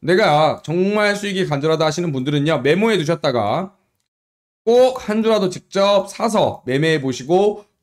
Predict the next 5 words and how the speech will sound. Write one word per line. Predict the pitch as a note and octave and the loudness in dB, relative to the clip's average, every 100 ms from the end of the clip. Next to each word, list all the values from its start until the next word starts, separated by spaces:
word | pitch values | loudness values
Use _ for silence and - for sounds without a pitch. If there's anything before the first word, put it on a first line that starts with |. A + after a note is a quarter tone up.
| _ | _
검증이라는 | F3 A#3 C4 B3+ B3+ A3+ G#3 | 2 4 4 2 0 0 2
걸 | G#3 | 0
해보시기 | F#3+ F#3 F3+ | 2 0 0
바랍니다. | E3 C#3+ C3 - _ _ | 0 0 -4 -6 _ _
네, | - G#2 F#2+ D#2+ | -12 -10 -10 -12